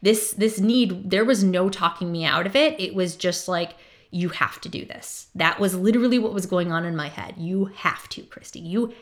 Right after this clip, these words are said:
have to eat those M and Ms." And I did. And I was so confused and I was scared.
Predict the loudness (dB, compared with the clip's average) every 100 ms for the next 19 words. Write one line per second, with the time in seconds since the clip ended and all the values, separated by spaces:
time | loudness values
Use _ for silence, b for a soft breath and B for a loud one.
0 | B -6 -2 -2 -4 -10 -10 -8 -8 -8
1 | -10 -12 -14 -18 -20 -20 B B B B
2 | B 2 4 4 0 0 2 0 -2 -10
3 | 2 4 4 2 2 2 0 2 2 2
4 | 2 0 0 -2 -2 -2 -2 -4 -6 -6
5 | -8 -12